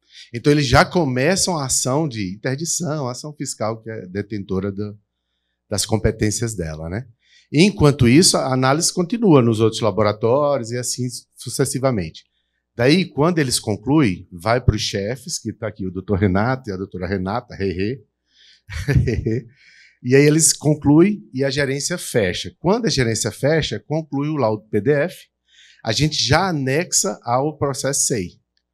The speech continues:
Qual é a coisa boa aí da assinatura eletrônica? Porque aí, hoje, a gente cria um termo de validação.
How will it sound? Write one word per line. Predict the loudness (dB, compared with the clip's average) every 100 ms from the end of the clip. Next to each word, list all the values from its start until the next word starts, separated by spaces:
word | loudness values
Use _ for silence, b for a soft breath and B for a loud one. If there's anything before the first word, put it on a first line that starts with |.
| _ _ _ _ _ _ _
Qual | 4 6
é | 8 6 4 -2 -16 -6
a | -2
coisa | 2 2 2
boa | 2 4 6
aí | 4 2
da | 0
assinatura | 0 -2 -4 -6 -4
eletrônica? | -4 -4 -4 -6 -6 -10 -16 -20 _ _ 4
Porque | 6 6
aí, | 6 4 2 0 -10 _ _ 2
hoje, | 6 6 6 0
a |
gente | -2 -4 -6
cria | -6 0 2 2
um | 0
termo | -2 0 0 -4
de | -6
validação. | -4 -4 -4 -6 -6 -8 -10